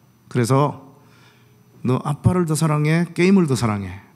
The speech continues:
"당근이지." "당근 뭐야?" "아빠를 더 사랑하지."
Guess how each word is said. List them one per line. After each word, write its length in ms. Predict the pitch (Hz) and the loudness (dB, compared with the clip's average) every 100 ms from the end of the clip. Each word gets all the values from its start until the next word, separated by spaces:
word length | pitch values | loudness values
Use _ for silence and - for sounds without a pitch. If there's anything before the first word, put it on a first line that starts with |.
| _ _ - | _ _ -12
"당근이지." 640 | - 127 156 202 160 - 113 | 0 2 4 4 2 -6 -4
"당근 320 | 139 175 208 | 0 2 4
뭐야?" 340 | 147 175 180 - - _ _ _ _ _ _ - _ _ _ _ _ _ _ _ - _ - - _ _ | 4 2 0 -6 -20 _ _ _ _ _ _ -20 _ _ _ _ _ _ _ _ -20 _ -20 -20 _ _
"아빠를 380 | - 165 220 226 | -6 -2 0 0
더 80 | 151 | -2
사랑하지." 480 | 139 175 202 226 | -2 0 -2 -4